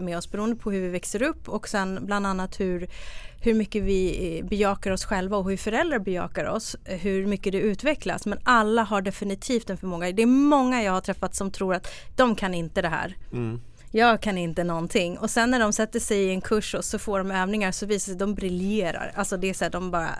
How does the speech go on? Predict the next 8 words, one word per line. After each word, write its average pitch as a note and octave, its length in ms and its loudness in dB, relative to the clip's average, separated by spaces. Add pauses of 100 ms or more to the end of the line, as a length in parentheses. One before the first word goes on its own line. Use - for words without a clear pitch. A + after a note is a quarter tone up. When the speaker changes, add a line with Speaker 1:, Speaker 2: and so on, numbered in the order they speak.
Speaker 1:
slaktar - 500 -4
alla. F#3 460 -4 (320)
Speaker 2:
Ja. G#2 300 -2 (600)
Speaker 1:
Och A#3+ 120 2
det C4 100 6
är A3+ 260 6
ju F#3+ 60 4
liksom F#3+ 520 0